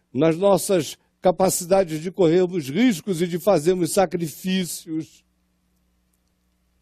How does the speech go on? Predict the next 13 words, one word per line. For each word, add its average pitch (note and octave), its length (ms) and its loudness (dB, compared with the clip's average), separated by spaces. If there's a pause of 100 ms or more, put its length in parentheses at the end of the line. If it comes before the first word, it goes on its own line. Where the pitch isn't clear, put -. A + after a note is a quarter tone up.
(680)
Não D#3+ 280 4
é F#3+ 100 6
mais E3 400 2
hoje D3+ 360 2
nas C#3+ 220 -6
nossas C#3 440 -10
prioridades. A#2 1120 -8 (2250)
A G2 100 -4
gente D3+ 360 2
ri F#3 640 4 (2250)
daquele D3+ 500 2
Jesus A#2 580 -4
hoje. G2 480 -8